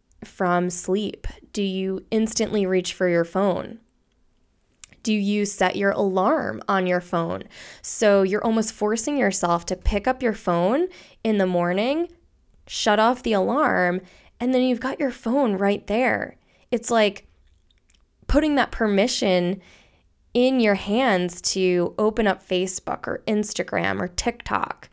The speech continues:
and see what's new, because your mind is always looking for the next thing.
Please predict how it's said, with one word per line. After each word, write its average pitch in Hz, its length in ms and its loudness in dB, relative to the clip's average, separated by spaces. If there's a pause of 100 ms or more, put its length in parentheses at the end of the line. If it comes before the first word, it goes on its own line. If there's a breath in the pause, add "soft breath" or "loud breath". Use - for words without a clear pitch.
(420 loud breath)
and 180 380 2
see 214 280 -2
what's 220 280 -2
new, 196 360 2 (360)
because 196 400 0
your 202 100 2
mind 214 500 2
is 185 220 -2
always 208 560 4
looking 190 360 0
for 185 140 0
the 175 100 0
next 170 420 -4
thing. 220 340 -2